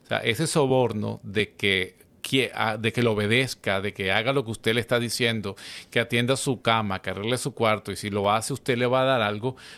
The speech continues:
pues ese soborno, eh, eso hay que evitarlo. Hay que evitarlo de todas maneras porque eso es un sistema que usted está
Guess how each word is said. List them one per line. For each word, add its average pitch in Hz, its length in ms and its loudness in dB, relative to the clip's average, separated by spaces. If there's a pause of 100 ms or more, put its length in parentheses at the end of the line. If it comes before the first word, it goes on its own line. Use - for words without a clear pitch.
pues - 180 -4
ese 117 200 0
soborno, 131 640 2 (320)
eh, 104 380 2 (420)
eso 117 360 -2
hay 117 140 0
que 123 120 0
evitarlo. 92 440 -4 (180)
Hay 101 120 -10
que 117 100 -4
evitarlo 117 380 0
de 110 60 -2
todas 113 300 0
maneras 127 460 -2
porque 101 440 -4 (280)
eso 110 320 -2
es - 380 -2 (420)
un 123 220 -2
sistema 120 580 0
que 117 100 -8
usted 104 160 -4
está 110 600 4